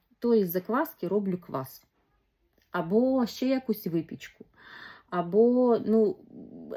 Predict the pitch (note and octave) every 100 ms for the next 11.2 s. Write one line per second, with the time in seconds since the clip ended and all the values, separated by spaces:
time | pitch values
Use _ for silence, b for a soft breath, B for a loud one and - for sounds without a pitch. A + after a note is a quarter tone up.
0 | G#3 A#3 C4+ A#3 - F#3+ E3 E3 E3 D#3+
1 | E3 E3 E3 E3+ E3 D#3+ F#3 G#3+ A#3+ -
2 | F3 F3+ F#3 - E3+ G3 F3+ F#3 F3 -
3 | F#3 F3+ F3+ F3+ C4 B3 - - F#3+ G#3
4 | - F3+ F#3 F3+ - - G3 F#3+ - F3
5 | E3+ E3+ E3 F3 F3 D#3+ F3+ G#3+ A#3+ F#3+
6 | F3+ F3 F#3 F3+ - E3+ F3+ - B B
7 | B B _ F#3 - A#3+ C4+ B3 F#3 -
8 | - - - E3 B3 G3+ - F#3 E3+ E3
9 | E3+ B B B - D3+ D3+ A#1+ - G3+
10 | G#3 - G3 - D#3+ D3 D3+ - D3+ -
11 | F3